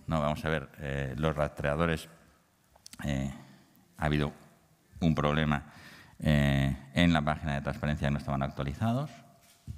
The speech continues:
Vamos a actualizarlos, eh, esta misma semana y es un error, eh, que tengo que pedir disculpas por no haberse actualizado, pero se va a continuar haciendo como se venía haciendo. ¿Eh?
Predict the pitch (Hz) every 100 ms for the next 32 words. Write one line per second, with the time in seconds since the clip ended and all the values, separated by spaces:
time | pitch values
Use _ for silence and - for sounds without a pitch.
0 | - _ - 69 69 67 71 71 71 69
1 | 69 - - - 65 64 - - - -
2 | - - 71 73 67 65 67 65 67 67
3 | 67 69 67 73 117 65 67 65 65 65
4 | 62 - - 64 65 65 - - - -
5 | - 65 60 - - - - - 78 67
6 | 71 71 69 69 73 65 69 73 71 69
7 | 69 67 - 69 73 82 69 69 - 67
8 | 62 69 67 67 69 - 71 78 - 104
9 | 78 - 69 67 69 67 65 65 65 -
10 | - _ _ _ _ _ - -